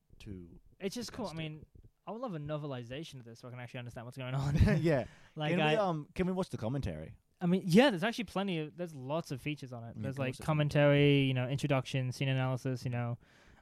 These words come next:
Speaker 2: um, an interview with, you know, John Carpenter
Speaker 1: Yeah.
Speaker 2: and stuff like that.
Speaker 1: So,
Speaker 2: Like, that
Speaker 1: like
Speaker 2: I might actually watch to, to understand
Speaker 1: Yeah.
Speaker 2: what this is.
Speaker 1: I think the biggest surprise of the movie that it wasn't about a superhero.
Speaker 2: <laughs> Yeah, really?
Speaker 1: Yeah.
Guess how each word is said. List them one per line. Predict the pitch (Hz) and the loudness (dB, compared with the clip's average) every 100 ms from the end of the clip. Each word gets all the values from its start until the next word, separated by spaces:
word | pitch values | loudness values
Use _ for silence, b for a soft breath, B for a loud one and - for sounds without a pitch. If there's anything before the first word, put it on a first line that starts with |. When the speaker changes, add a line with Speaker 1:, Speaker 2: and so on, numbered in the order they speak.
| _ | _
Speaker 2:
um, | 123 117 113 120 - _ _ _ - | -4 -2 -4 -8 -12 _ _ _ -6
an | |
interview | 135 131 123 127 | -4 -2 -2 0
with, | 123 | -2
you | 113 | -6
know, | 120 | -8
John | 117 120 | -6 -6
Carpenter | 117 117 120 | -6 -8 -6
Speaker 1:
Yeah. | |
Speaker 2:
and | 120 | -8
stuff | 120 113 | -8 -8
like | 117 | -8
that. | 117 117 | -8 -6
Speaker 1:
So, | 143 | -6
Speaker 2:
Like, | 160 160 | -2 0
that | 170 | 4
Speaker 1:
like | 190 | 6
Speaker 2:
I | |
might | 226 180 | 8 6
actually | 156 151 | 6 2
watch | 147 139 | 0 0
to, | - 143 | 2 0
to | 135 139 | 0 -2
understand | 156 143 139 - 135 127 127 | -2 -2 -2 -2 -2 -2 -4
Speaker 1:
Yeah. | |
Speaker 2:
what | 95 120 123 - | -8 -4 -2 -2
this | 139 127 | -4 -6
is. | 139 123 | -4 -2
Speaker 1:
I | 135 | -2
think | - 190 | -2 -2
the | 170 | -4
biggest | 110 123 117 117 - | -2 -4 -4 -8 -10
surprise | 104 117 104 110 | -14 -10 -8 -8
of | 98 | -8
the | |
movie | 101 110 107 | -8 -10 -12
that | 98 95 | -12 -10
it | |
wasn't | 95 104 104 | -10 -10 -12
about | 98 92 | -14 -12
a | |
superhero. | 90 110 101 95 85 95 | -8 -6 -6 -8 -10 -12
Speaker 2:
<laughs> | _ _ - | _ _ -8
Yeah, | 147 - - 190 185 143 | -2 -2 4 4 4 0
really? | 151 151 185 185 | -4 -6 -6 -10
Speaker 1:
Yeah. | 90 | -14